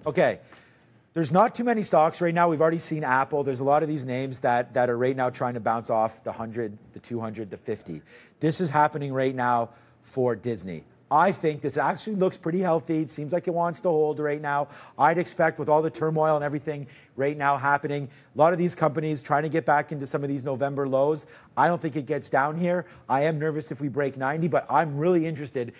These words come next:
to see if we break ninety with any real velocity. I think Disney can, can, can right their ship here. I want them to sell A B C. I want them to get rid of, uh, E S P N or figure out this E S P N Bets thing. I, I like gambling moving forward. I like the sporting side of it.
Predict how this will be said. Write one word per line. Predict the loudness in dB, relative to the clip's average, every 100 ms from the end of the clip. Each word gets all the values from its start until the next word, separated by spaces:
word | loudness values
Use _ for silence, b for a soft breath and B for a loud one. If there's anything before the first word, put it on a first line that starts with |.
| B _
to | -12
see | -2 -2
if | 0
we | -4
break | -2 -2 -2
ninety | -4 -6 -6 -10 B -8
with | -4
any | -4 -4
real | -4 -2
velocity. | -2 -2 -2 -2 -4 -6 -8 B B 0
I | 2
think | 2 -2 -2
Disney | -6 -8
can, | -10 -14 -16 _
can, | -6 -6
can | -6 -2
right | 0 0
their | -2 -6
ship | -4 -4
here. | 0 2 0 -2 B B
I | -4
want | -2 -2
them | -4
to | -6
sell | 0 2 2
A | 2 -2
B | -4
C. | -4 -2
I | -2
want | -4
them | -8 -10
to |
get | -2 0
rid | 2 0
of, | 0 -6 B B 0
uh, | 2 2
E | 0
S | -2
P | -4 -6
N | -6
or |
figure | -8 -6 -2
out | -4
this | -6 -6
E | -6
S | -6
P | -10 -12
N | -6
Bets | -6 -6 -6
thing. | -6 -6 -10 B B _ -4
I, | -2 0 -2
I | 0
like | 0 -2 -2
gambling | -4 -2 -2 -2
moving | -2 -4 -6
forward. | -2 0 2 0
I |
like | -2 -4
the | -6
sporting | -12 -4 -4 -4
side | -2 0 0
of | 0
it. | -4